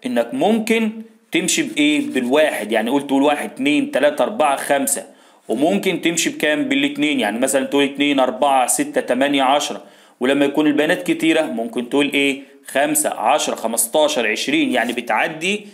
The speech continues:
بالخمسة، بتقفز بخمسة. ولو البنات كتيرة أوي أوي ممكن تقفز بإيه؟ بالعشرة، تقول إيه؟ عشرة، عشرين، تلاتين، أربعين، خمسين، وهكذا. يعني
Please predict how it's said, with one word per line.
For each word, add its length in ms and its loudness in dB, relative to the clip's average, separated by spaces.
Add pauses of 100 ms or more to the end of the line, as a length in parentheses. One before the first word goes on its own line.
(160)
بالخمسة، 800 -2
بتقفز 560 -2
بخمسة. 540 -2 (400)
ولو 140 2
البنات 220 0 (120)
كتيرة 260 2
أوي 300 4
أوي 320 2 (240)
ممكن 380 0
تقفز 340 -4
بإيه؟ 360 0 (340)
بالعشرة، 560 0
تقول 260 -2
إيه؟ 240 0 (300)
عشرة، 380 2
عشرين، 560 0
تلاتين، 520 -2
أربعين، 400 -2
خمسين، 460 0
وهكذا. 600 0 (340)
يعني 300 0